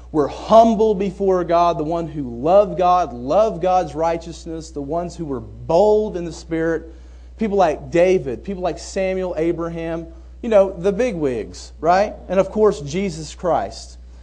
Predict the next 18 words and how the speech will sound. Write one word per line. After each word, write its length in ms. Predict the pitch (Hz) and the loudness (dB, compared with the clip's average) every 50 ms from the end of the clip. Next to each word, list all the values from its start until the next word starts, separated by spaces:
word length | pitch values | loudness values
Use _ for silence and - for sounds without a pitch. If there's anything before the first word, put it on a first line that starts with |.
| - - - | -18 -12 -8
But 120 | 175 180 | -8 -6
today, 800 | 185 196 180 156 170 226 285 285 226 165 143 139 143 147 151 - - - - - - - - - - - - | -4 -6 -6 -2 2 2 6 6 6 4 4 0 -2 -4 -8 -12 -18 -20 -20 -20 -20 -20 -20 -20 -16 -8 -2
I'm 240 | - 196 202 196 190 | 0 2 2 2 0
going 320 | 175 190 202 196 190 185 | 0 0 -2 -2 -4 -6
to 400 | - 185 180 175 170 160 156 - - - - - - - - - | -4 -4 -2 -2 -2 -4 -4 -8 -14 -20 -20 -20 -20 -20 -18 -16
change 720 | - - - 247 269 277 262 240 202 165 131 123 120 - | -14 -8 -4 -2 -2 0 0 -2 -2 -2 -4 -6 -6 -8
from 180 | - 131 123 | -10 -8 -6
that 140 | 123 120 117 | -4 -4 -4
a 40 | 113 | -4
little 200 | 110 113 113 104 | -6 -8 -8 -6
bit, 400 | 107 110 113 139 151 - - - - - - - - - - - - - - - - - - - | -6 -4 -4 -4 -6 -10 -16 -20 -20 -20 -20 -20 -20 -20 -20 -20 -20 -20 -20 -20 -20 -20 -16 -6
okay? 320 | - 165 160 180 208 226 - - - - - | -2 0 0 0 -2 -4 -12 -16 -18 -10 -6
And 240 | 156 170 175 170 - - - - | -6 -4 -4 -6 -10 -14 -10 -6
we're 120 | 175 208 | -4 -2
gonna 160 | 247 240 233 | -2 -2 0
look 200 | 233 233 226 233 | 0 0 0 0
at 100 | 220 - | -4 -4
someone, 720 | - - - 208 208 208 202 190 185 175 175 175 165 160 | -4 -6 -4 -4 -4 -2 -2 -4 -4 -4 -4 -6 -10 -10